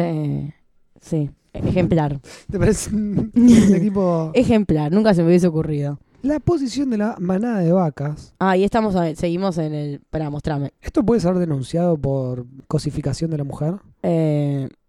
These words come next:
Speaker 1: no sé.
Speaker 2: ¿O no? Se puede tomar con otro sentido, ¿no? Más
Speaker 1: No sé, en realidad hoy,
Speaker 2: apuntar
Speaker 1: hoy justo
Speaker 2: religioso.
Speaker 1: había leído eso de, sí, es el Kama Sutra un libro, mm,
Speaker 2: Aparte se llama La posición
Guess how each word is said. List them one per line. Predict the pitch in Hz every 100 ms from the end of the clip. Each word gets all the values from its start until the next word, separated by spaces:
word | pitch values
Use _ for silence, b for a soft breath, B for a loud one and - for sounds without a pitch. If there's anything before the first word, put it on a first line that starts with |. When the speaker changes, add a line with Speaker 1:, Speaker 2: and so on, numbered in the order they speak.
| _ _
Speaker 1:
no | 165 156 156
sé. | - 143
Speaker 2:
¿O | 143
no? | 139 131 131
Se | 151
puede | 131 139
tomar | 135 139 139 113 -
con | - 131
otro | 127
sentido, | 120 120 131 120
¿no? | 127
Más | 135 120 - -
Speaker 1:
No | 294
sé, | - 262 214
en | 202
realidad | 226 269 349 339
hoy, | 381
Speaker 2:
apuntar | 349 254
Speaker 1:
hoy | 330
justo | 320 330 285
Speaker 2:
religioso. |
Speaker 1:
había | 240 233
leído | 208 214 208
eso | 185 185 - 170
de, | 156 147 151 - - b b
sí, | b - 180 -
es | 233 262
el | 202
Kama | 170 175 170
Sutra | 202 202 202 175 - -
un | 190 180 175
libro, | 185 185 175 170 156 151 147 - _ _ _ _ _ _
mm, | - 175 175
Speaker 2:
Aparte | 175 320
se | -
llama | 247 -
La | 156
posición | 160 165 170 247 285